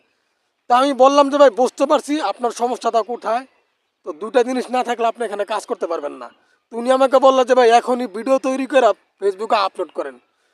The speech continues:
তো ওই ভাইয়ের কথা শুই না রাত নয়টার পরে, সাড়ে নয়টার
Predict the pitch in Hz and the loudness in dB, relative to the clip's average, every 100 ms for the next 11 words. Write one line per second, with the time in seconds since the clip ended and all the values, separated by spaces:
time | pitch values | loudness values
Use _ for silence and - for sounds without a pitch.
0 | _ - 220 254 277 277 269 262 262 247 | _ 2 4 6 6 4 4 0 0 -2
1 | 277 285 247 196 226 - _ _ - - | 0 4 4 4 0 -2 _ _ -20 -20
2 | _ 170 233 285 285 277 370 359 185 160 | _ -2 2 6 6 6 6 4 2 -2
3 | _ _ _ - 233 254 277 269 240 | _ _ _ -8 -4 2 4 4 2